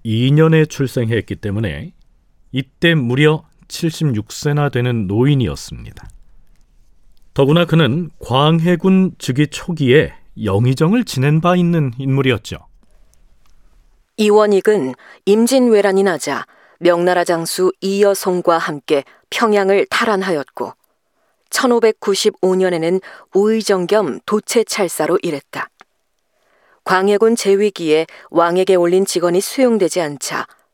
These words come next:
Speaker 2: 병을 이유로 낙향하였다.
Speaker 1: 이런 인물인데요. 인조가 그를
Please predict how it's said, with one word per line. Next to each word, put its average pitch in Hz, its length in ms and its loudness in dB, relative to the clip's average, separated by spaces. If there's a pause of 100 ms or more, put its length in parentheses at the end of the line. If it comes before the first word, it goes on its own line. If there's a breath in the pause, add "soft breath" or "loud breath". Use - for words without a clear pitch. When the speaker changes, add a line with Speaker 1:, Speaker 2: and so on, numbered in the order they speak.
(100)
Speaker 2:
병을 151 400 -4
이유로 147 440 -2
낙향하였다. 160 960 -6 (520)
Speaker 1:
이런 185 340 2
인물인데요. 117 800 0 (480)
인조가 165 520 2
그를 139 420 -2